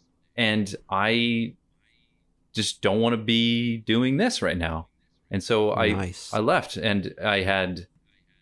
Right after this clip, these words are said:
Speaker 1: um, you know, I wanted to be, I wanted to just live my own life. I didn't wanna be there to, I mean, I'll always be there to help, but I, I had to live my own life.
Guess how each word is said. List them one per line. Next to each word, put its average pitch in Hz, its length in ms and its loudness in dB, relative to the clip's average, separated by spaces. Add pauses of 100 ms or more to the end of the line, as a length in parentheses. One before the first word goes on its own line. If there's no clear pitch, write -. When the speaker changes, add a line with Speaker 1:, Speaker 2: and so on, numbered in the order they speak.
(120)
Speaker 1:
um, 87 640 0
you 104 120 -2
know, 92 100 2
I 95 80 2
wanted 101 280 0
to 110 80 -4
be, 101 520 0
I 107 40 -2
wanted 104 200 0
to - 80 -8
just 95 200 -4
live 95 180 2
my 101 160 2
own 98 120 0
life. 101 300 -2
I 92 100 -2
didn't 95 180 0
wanna 92 180 0
be 95 240 -4
there 92 200 2
to, 92 320 0
I - 280 -20
mean, 104 120 -2
I'll 104 100 2
always 127 200 2
be 117 80 2
there 104 100 2
to 90 60 -2
help, 113 340 0
but 90 240 -2 (380)
I, 98 80 0 (100)
I 87 120 -2
had 95 180 0
to 104 60 0
live 98 120 2
my 95 120 2
own 92 120 0
life. 95 320 -2